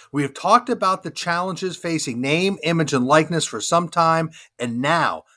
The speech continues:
college leaders want to address some changes. Dennis Dodd of C B S Sportsline reported over the weekend that an N C double A committee is prepared to propose some N I L changes as early as today, yes, Monday.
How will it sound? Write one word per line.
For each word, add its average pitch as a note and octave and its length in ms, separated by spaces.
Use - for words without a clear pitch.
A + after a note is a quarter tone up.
college E3 500
leaders D#3+ 380
want C3+ 220
to C#3+ 100
address C3+ 680
some C#3+ 180
changes. C3 640
Dennis D3+ 320
Dodd C#3+ 300
of G2+ 80
C D#3 180
B C3+ 140
S A#2+ 180
Sportsline B2+ 640
reported E3 480
over F3+ 240
the C3+ 100
weekend B2+ 500
that B2 100
an B2 200
N G#3 220
C G#3+ 200
double G3 280
A G3 100
committee F#3 540
is F#3 280
prepared F#3+ 640
to D#3 100
propose E3 540
some B2+ 220
N D#3 120
I F#3 180
L F3+ 140
changes E3+ 560
as B2 260
early F3+ 460
as D#3+ 200
today, D#3+ 440
yes, B2 360
Monday. C3+ 580